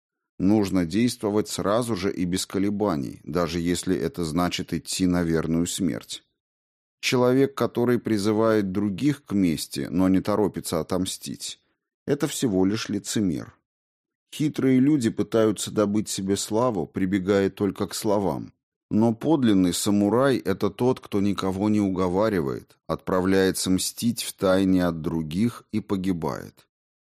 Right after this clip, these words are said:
Достигать цели нет необходимости. Чтобы быть самураем, достаточно умереть. И все же такой человек добивается своего чаще других".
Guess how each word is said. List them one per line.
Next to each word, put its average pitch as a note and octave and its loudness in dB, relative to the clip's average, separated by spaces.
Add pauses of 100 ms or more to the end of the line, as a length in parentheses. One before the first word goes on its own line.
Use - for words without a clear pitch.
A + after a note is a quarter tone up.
(300)
Достигать G2+ 0
цели B2 2
нет F2+ 2
необходимости. F2+ -4 (540)
Чтобы F2+ 0
быть E2+ -2
самураем, E2+ 0
достаточно F2+ -4
умереть. E2 -6 (580)
И F#2+ -2
все D#3 0
же C#3 -2
такой G2+ 0
человек G2 0
добивается E2+ 0
своего E2+ 0
чаще E2 -4
других". D#2 -8